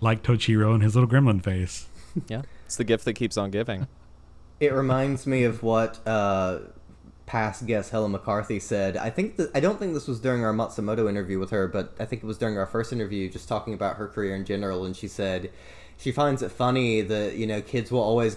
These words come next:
Speaker 3: f-, like, flock to the new shonen and think it's the greatest thing, and she's not knocking that, but it's like, well, yeah, but it's, it's also Dragon Ball, and it's also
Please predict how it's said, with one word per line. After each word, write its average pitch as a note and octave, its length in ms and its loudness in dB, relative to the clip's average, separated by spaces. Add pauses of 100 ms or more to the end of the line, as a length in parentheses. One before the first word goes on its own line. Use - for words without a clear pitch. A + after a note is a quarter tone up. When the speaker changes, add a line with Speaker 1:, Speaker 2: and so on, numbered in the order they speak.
(120)
Speaker 3:
f-, - 160 -14
like, G2+ 180 -2
flock - 300 -2
to B2 100 -2
the G#2 80 -2
new G#2+ 120 -2
shonen G#2+ 520 -2
and G2 120 -4
think G#2+ 140 -2
it's G2 140 -6
the A2+ 60 -4
greatest G2+ 420 -2
thing, G#2 340 -2
and F#2+ 200 -6
she's B2 180 -2
not G2 240 -2
knocking A#2 380 0
that, F2+ 280 -4
but G#2+ 120 -4
it's F2 120 -8
like, G2+ 220 -4
well, C3+ 320 2
yeah, A#2+ 360 2
but F#2+ 180 -2
it's, - 260 -8
it's A2 160 -6
also G2 260 -4
Dragon A#2 420 0
Ball, F#2 360 0
and F#2 100 -6
it's - 140 -10
also G2 580 -2